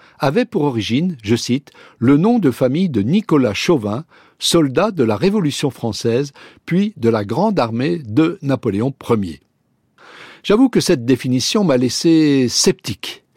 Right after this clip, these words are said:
car j'avais lu dans une thèse que ce Chauvin-là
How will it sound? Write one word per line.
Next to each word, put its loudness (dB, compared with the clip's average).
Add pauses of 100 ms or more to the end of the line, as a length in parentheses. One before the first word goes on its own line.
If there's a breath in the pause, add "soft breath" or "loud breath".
(320 soft breath)
car -2
j'avais 0
lu 2
dans 0
une -2
thèse -4 (220)
que 4
ce -4
Chauvin-là 0